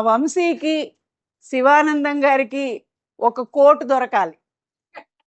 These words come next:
ఆ కోటులో నుంచి ఎన్ని కోట్లు వస్తాయో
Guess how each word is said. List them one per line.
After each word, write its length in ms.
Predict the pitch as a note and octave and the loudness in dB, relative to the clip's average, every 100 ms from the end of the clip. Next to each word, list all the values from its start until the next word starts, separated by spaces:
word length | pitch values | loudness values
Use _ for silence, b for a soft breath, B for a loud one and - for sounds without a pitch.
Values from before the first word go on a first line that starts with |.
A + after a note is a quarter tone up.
| _ _ _ _ _ _ _ _ _ _ - | _ _ _ _ _ _ _ _ _ _ -4
ఆ 100 | A#3 A3+ | -4 -2
కోటులో 520 | C4 C#4 D#4 D#4+ D#4 D4+ | 2 4 4 2 4 4
నుంచి 360 | D4 D4+ E4+ D#4+ | 2 -6 -8 -4
ఎన్ని 260 | C4 C#4 D4 | -4 -4 -4
కోట్లు 400 | C#4+ C#4+ C4+ C#4+ | 0 0 -2 -8
వస్తాయో 460 | - - C4+ C#4 | -8 -6 0 0